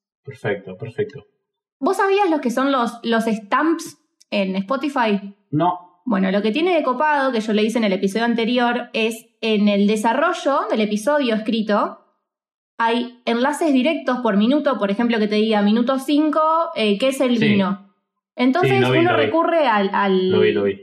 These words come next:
Speaker 2: al episodio de una manera súper cómoda porque decís, a ver, hoy quiero, eh, ir a comprar
Speaker 1: Está perfecto.
Speaker 2: torrontés, a ver
Speaker 1: Sí,
Speaker 2: qué
Speaker 1: sí.
Speaker 2: tenía el torrontés y apretás en el minuto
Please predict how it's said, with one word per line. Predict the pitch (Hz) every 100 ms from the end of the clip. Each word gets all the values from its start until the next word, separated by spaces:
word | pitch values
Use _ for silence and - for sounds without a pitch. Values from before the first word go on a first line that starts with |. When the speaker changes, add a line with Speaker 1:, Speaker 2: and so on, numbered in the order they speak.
| -
Speaker 2:
al | - 202 202
episodio | 208 254 254 330 330 349 381
de | 247
una | 262
manera | 240 247 254
súper | 277 285 285
cómoda | 294 294 311
porque | 254 202 190 190 -
decís, | 185 196 262 247
a | 226
ver, | 220 196 196 - -
hoy | 247 254
quiero, | 277 294 294 247
eh, | 214 208 202
ir | 240 254
a |
comprar | 254 233 247 254 285 285
Speaker 1:
Está | - -
perfecto. | 233 254 254
Speaker 2:
torrontés, | 247 240 214 202
a | 202
ver | 233
Speaker 1:
Sí, |
Speaker 2:
qué | 240
Speaker 1:
sí. |
Speaker 2:
tenía | 240 262
el | 254
torrontés | 254 277 269 294 320
y | 254
apretás | 202 196 196 233 262 - _ _ _
en | 220
el | 226
minuto | 254 285 320